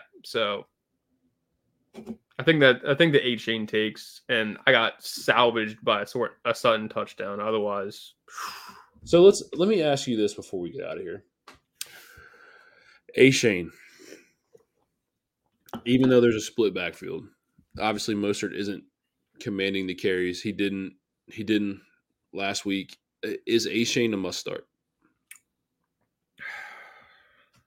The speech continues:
Speaker 1: Crazy
Speaker 2: 'Cause
Speaker 1: part is
Speaker 2: it
Speaker 1: I still wanna say no.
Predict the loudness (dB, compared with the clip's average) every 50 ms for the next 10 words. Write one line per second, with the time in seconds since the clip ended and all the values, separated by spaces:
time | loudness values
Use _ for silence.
0 | _ _ _ _ _ _ _ _ _ _ _ _ _ _ _ _ _ _ _ _
1 | _ _ _ _ _ _ _ _ _ _ _ _ 4 8 8 8 8 6 4 4
2 | 6 6 8 6 6 4 2 _ 0 2 4 6 6 4 4 2 0 2 2 2
3 | 4 4 2 0 0 0 0 -2 -4 -10